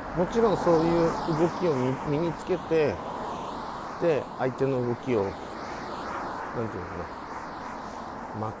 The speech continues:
全くの、本当に抽象度が高いところから見てるので、それは自分の体がう-、動くからだよね。自分の体が速いから、例えばピッチャーの球が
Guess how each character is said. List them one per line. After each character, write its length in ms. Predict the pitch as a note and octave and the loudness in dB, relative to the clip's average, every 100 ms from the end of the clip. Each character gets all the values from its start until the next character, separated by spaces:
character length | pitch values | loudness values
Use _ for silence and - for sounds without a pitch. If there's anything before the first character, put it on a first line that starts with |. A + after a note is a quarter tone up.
| - | -4
全 120 | D3 | -2
く 140 | F3 | 0
の、 360 | D#3 A2+ G2+ D#2+ - - - - - - - - - - - - - - - - | 0 0 0 -4 -8 -14 -14 -16 -16 -16 -16 -16 -16 -16 -16 -16 -16 -16 -12 -2
本 160 | D#3 D#3 | -2 0
当 140 | F3 E3 | 2 2
に 180 | E3 C#3 | 2 -2
抽 240 | D#3 D3 | -4 -2
象 160 | D#3+ C#3 | 0 2
度 100 | G2 | 0
が 100 | F#2+ | -2
高 280 | A#2 B2 | -6 -4
い 60 | C3 | -4
と 80 | B2 | -2
こ 140 | - | -4
ろ 60 | - | -4
か 120 | C3+ | -2
ら 80 | A#2+ | -2
見 140 | A2+ | -2
て 100 | G#2 | -2
る 60 | F#2+ | -4
の 180 | E2+ E2+ | -4 -6
で、 120 | F2+ E2+ - - - - - - - - | -6 -8 -12 -18 -16 -12 -12 -14 -16 -6
そ 80 | D#3 | 2
れ 80 | |
は 60 | D#3 | 2
自 120 | B2+ | 2
分 300 | C3 D3 C#3+ | -2 0 0
の 60 | C#3+ | 0
体 280 | C#3 A#2+ A#2+ | 0 2 2
が 60 | |
う-、 160 | A#2 B2+ - | 2 0 0
動 200 | C#3+ D3+ | 2 2
く 100 | - | 0
か 140 | A2+ | -2
ら 60 | E2 | -2
だ 80 | C#2+ | -4
よ 60 | |
ね。 60 | D2 - - - - - - - - - | -8 -12 -14 -18 -18 -16 -16 -16 -18 -16
自 120 | - C3+ | -6 -2
分 140 | D3 | -2
の 120 | D3+ | -2
体 280 | D3 D3 C#3 | 0 2 2
が 60 | B2+ | 0
速 280 | - C3+ | -4 -4
い 60 | C#3 | -4
か 160 | - F#2 | -4 -4
ら、 240 | F#2+ F#2 - - - - - - - - - - - | -4 -8 -12 -20 -20 -20 -20 -20 -20 -20 -20 -20 -16
例 80 | A#2+ A2+ | -8 -6
え 40 | |
ば 100 | F2+ | -6
ピ 140 | - | -6
ッ 40 | A2+ | -8
チ 80 | - | -8
ャ 40 | F#2 | -10
ー 20 | |
の 80 | E2 | -8
球 280 | F#2+ F#2+ | -8 -8
が 140 | F2+ | -8